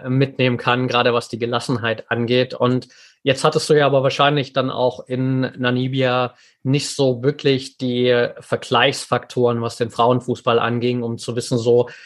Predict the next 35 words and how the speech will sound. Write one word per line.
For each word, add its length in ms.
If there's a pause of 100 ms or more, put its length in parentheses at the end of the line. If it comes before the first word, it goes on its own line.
(180)
wo 180
stehst 480
du 280
und, 420
äh, 20
wo 800
stehst, 320
äh, 220 (100)
wie 100
bist 220
du 60
auch, 220
sag 160
ich 120
mal, 200
von 120
deinen 140
Fähigkeiten 540
entwickelt 500
im 100
Vergleich 380
zu, 340
zu 180
anderen 380
Frauen. 480 (300)
Wie 520 (160)
groß 400
war 140
da 140
so 160
für 140
dich 280
auch 240
so 200
diese 540